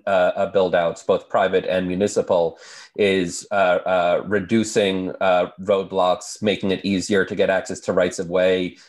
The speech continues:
uh, and things like that. And the, the example of, uh, all the money in the world wouldn't have helped, uh, you, Matt, get your, uh, uh, uh, transmitters on top of the water tower. You just needed permission to put them up there. Um, so, uh, a different approach and understanding perhaps, uh, uh, Brian and Roberto, uh, those different,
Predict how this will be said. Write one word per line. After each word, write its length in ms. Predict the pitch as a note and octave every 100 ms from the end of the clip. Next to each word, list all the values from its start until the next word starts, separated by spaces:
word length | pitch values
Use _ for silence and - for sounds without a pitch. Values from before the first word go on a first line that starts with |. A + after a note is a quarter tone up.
| -
uh, 300 | - F#2 E2+ -
and 180 | F#2 F2+
things 200 | G2 E2
like 200 | E2+ -
that. 420 | G2 F#2 D2+ - -
And 160 | - F#2
the, 80 | A#2
the 140 | G#2+
example 480 | F#2 G#2 G#2+ - G2
of, 160 | F#2 - - - _ - A2
uh, 180 | G#2+ - - _ _ _ _
all 160 | B2+ B2+
the 80 |
money 220 | A#2+ A#2+ A2+
in 60 |
the 80 | G#2
world 440 | G#2+ A#2+ G#2+ G2+
wouldn't 200 | G2+ G#2+
have 120 | G2+ -
helped, 360 | A2+ G2 -
uh, 80 | G2+
you, 240 | F#2+ A2+
Matt, 340 | G#2+ G2 G2 -
get 280 | - F#2+ -
your, 300 | G#2 G2 F#2
uh, 60 | F#2
uh, 580 | F#2+ F2+ F#2+ F#2 F#2 E2
uh, 320 | F#2+ F#2+ F2
transmitters 680 | F2 A#2 G#2+ G#2+ G2+ G2 F#2+
on 140 | G2+
top 280 | F#2+ G2+ F#2
of 200 | G2 F2+
the 80 | G#2
water 240 | A2+ A2+
tower. 400 | F#2 F#2 C#2+ - - - -
You 80 | G#2
just 180 | G#2+
needed 160 | A#2 G2+
permission 460 | A2 A2+ B2 G#2 F#2
to 80 |
put 160 | - A2+
them 120 | G#2
up 200 | A2 -
there. 260 | F2 - - - - -
Um, 300 | G2 G2+ F#2
so, 340 | - A2 G2
uh, 120 | F#2+ F#2
a 80 | -
different 420 | A#2 A2+ A2 G2
approach 560 | G#2 - A2+ G2+ - A2
and 280 | G2+ F#2
understanding 680 | - G#2+ G2 - G2+ G2 G2
perhaps, 460 | F2+ F#2+ G2+ - -
uh, 60 |
uh, 300 | F#2+ F#2 F#2 F2+
Brian 260 | G2 F#2+
and 120 | F#2+ F2+
Roberto, 580 | F#2 F#2 F2 F#2+ F2+
uh, 220 | F2 F2+ F2
those 240 | F#2+ F2+
different, 480 | - G#2 G2+ F2